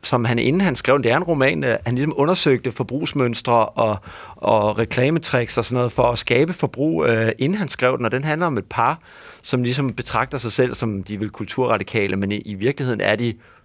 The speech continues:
først og fremmest konsumenter, og de er fuldstændig opslugt af den tanke om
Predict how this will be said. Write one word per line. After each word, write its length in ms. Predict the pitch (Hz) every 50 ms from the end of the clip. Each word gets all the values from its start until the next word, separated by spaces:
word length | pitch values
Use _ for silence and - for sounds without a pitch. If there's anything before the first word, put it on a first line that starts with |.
| _ _ _ _ _ _ _ _ - - -
først 220 | - 123 135 139 -
og 60 | 120
fremmest 280 | - 113 110 110 -
konsumenter, 640 | - - 113 101 - 123 113 117 131 131 - 131 110 98 - - - - - -
og 120 | - - 110
de 80 | 120
er 40 | 117
fuldstændig 500 | - - 156 156 151 - 156 151 139 -
opslugt 440 | - 135 147 - - 151 135 - -
af 80 | 120 107
den 160 | 117 117 117
tanke 380 | - - 120 107 123 135 151
om 340 | 135 120 113 113 117 120 -